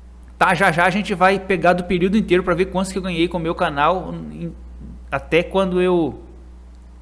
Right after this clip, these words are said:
eu criei o canal. Beleza? Vinte dólares e cinquenta e seis centavos.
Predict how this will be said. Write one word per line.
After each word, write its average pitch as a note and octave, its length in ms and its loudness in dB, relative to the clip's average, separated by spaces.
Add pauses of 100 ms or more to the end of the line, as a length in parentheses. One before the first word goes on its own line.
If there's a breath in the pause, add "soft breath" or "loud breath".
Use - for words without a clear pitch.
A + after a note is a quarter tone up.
(1000 soft breath)
eu C3+ 120 -4
criei D#3+ 320 4
o D#3+ 60 2
canal. C3+ 500 2 (540 soft breath)
Beleza? D#3+ 340 0
Vinte G#3+ 240 0
dólares F#3 400 6
e F#3 60 -2
cinquenta F#3+ 380 -4
e F#3+ 80 -4
seis F#3+ 180 -2
centavos. C#3 560 0